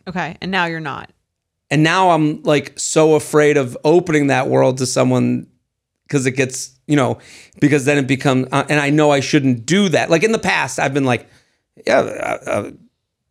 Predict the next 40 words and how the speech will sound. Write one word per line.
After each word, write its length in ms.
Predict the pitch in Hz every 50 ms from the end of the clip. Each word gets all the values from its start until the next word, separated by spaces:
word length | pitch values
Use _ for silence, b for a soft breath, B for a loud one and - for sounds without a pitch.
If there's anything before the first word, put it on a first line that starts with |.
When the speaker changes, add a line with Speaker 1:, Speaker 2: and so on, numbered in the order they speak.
| _ -
Speaker 2:
I'll 80 | 123
talk 180 | 120 - 143 120
about 140 | 110 120 107
my 140 | 110 110
family 500 | 110 - - 143 143 147 147 147 143 139
openly. 560 | 131 139 135 131 131 139 139 143 139 139 135 131
Like, 260 | 135 135 131 127 -
Speaker 1:
Mm-hmm. 80 | -
Speaker 2:
I'll 100 | - 117 113
talk 180 | - 113 110
about 120 | 110 113 104
my 140 | 101 107 110
friends 340 | - - 151 151 151 147
openly. 280 | 143 143 139 143 143 139
Oh, 140 | 143 - -
come, 340 | - - 170 175 - 190 160
we're 100 | 147 147
at 180 | 147 151 151 -
the 80 | - 143
bar. 240 | 143 170 160 127 B B B B B
We're 80 | - 131
hanging 220 | 147 160 156 151
out. 180 | 170 160 131 131
Oh, 140 | 175 196 196
come 200 | 196 - 185 196
to 60 | 185 190
this 200 | 180 208 196 -
show. 280 | - - 233 214 151
Come 260 | 127 - - 170 175
to 100 | 170 180
this 180 | 175 185 185 190
place." 240 | - 208 202 156 - B B B B B B B -
I'm 220 | 160 202 220 214
open 400 | - 180 202 214 214 185 180 160
with 100 | 156 147 -
that 200 | 147 131 131 127
very 340 | 131 147 147 147 143 135
early 380 | - - 139 139 135 135 131 -
on. 520 | - 110 117 123 131 147 165 190 196 185 -
Speaker 1:
Okay. 280 | 190 185 190 175 175